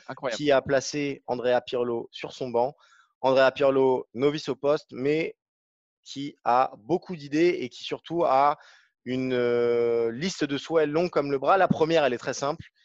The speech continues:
Speaker 2: c'est nettoyer l'effectif, euh, de cette Juventus Turin pour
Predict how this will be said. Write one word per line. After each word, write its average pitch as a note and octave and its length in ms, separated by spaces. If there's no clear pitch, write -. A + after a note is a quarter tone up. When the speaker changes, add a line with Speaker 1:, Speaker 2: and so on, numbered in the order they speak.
Speaker 2:
c'est D#3+ 520
nettoyer D3 680
l'effectif, C3+ 800
euh, G#2+ 160
de A#2 100
cette C#3 160
Juventus C3 480
Turin C3+ 240
pour A#2+ 300